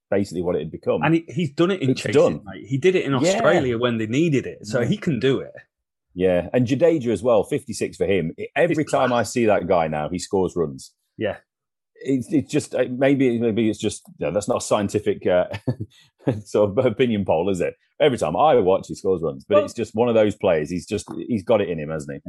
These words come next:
Speaker 1: he?
Speaker 2: He, he is, mate. He scored a Test match hundred, sixteen
Speaker 1: Mm.
Speaker 2: fifties, two thousand runs at an average of thirty-six,
Speaker 1: Mm.
Speaker 2: up two hundred and twenty-one wickets at an average of twenty-four, mate. You're telling me
Speaker 1: Mm.
Speaker 2: he isn't the best all-rounder in the world? You, you just can't,
Speaker 1: Well,
Speaker 2: you can't do it. Those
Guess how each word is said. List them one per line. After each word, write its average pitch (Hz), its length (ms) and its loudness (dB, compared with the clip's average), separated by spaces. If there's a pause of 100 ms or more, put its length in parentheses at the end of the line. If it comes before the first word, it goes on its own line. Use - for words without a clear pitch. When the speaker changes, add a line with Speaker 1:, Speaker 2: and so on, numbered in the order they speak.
(160)
Speaker 1:
he? 190 60 4
Speaker 2:
He, 202 100 0
he 220 240 2
is, 151 140 2
mate. 101 240 0
He 139 80 -2
scored 220 320 2
a 190 60 0
Test 170 300 -2
match 139 200 -2
hundred, 123 320 -2
sixteen 175 600 -2
Speaker 1:
Mm. - 40 -8
Speaker 2:
fifties, 120 640 -4
two 226 240 -2
thousand 160 500 2
runs 147 240 4
at 143 100 2
an 139 120 2
average 135 340 0
of 123 100 -2
thirty-six, - 1120 -4 (280)
Speaker 1:
Mm. 90 200 -2 (120)
Speaker 2:
up - 60 -20
two - 160 2
hundred 165 200 2
and 160 100 2
twenty-one 139 540 2
wickets 139 340 -2
at 123 140 0
an 127 100 0
average 131 300 0
of 117 80 -6
twenty-four, 127 480 0
mate. 92 220 -6 (340)
You're 139 140 -2
telling 175 400 2
me 131 320 2 (100)
Speaker 1:
Mm. 98 140 -10
Speaker 2:
he 156 100 6
isn't 135 300 0
the 127 40 -4
best 131 280 -2
all-rounder 120 500 2
in 107 80 -2
the 107 80 -2
world? 98 280 -4 (140)
You, 143 360 -12
you 202 80 -4
just 220 180 -2
can't, 226 140 4
Speaker 1:
Well, 262 160 4
Speaker 2:
you 247 80 -2
can't 160 280 -2
do 135 120 2
it. 98 140 -6
Those 156 380 0